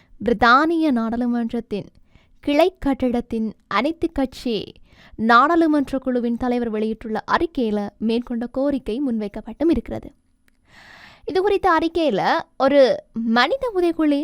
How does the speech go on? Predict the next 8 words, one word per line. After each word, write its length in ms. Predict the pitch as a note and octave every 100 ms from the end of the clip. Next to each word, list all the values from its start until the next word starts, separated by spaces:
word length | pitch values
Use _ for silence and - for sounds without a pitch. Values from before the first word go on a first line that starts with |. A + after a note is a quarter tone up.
| F#4+
தோண்டுதல் 500 | D4 C#4 C4 C#4 B4
பல 260 | D#4 C#4 G#3+ - _
தசாப்தங்களாக 1160 | A3+ A3+ C4+ D4+ - F4+ D4+ C#4 C4 A#3+ A#3 A#3+ F#4 _ - - -
தமிழ் 320 | D#4 F#4+ G#4
மக்கள் 440 | F#4+ E4+ - D#4 C#4+
அனுபவித்த 580 | C#4 C4+ B3 - G#3 F3+ - F#3+
வலி 260 | A3+ D4+
மற்றும் 480 | F4+ C4+ - A#3+ A3+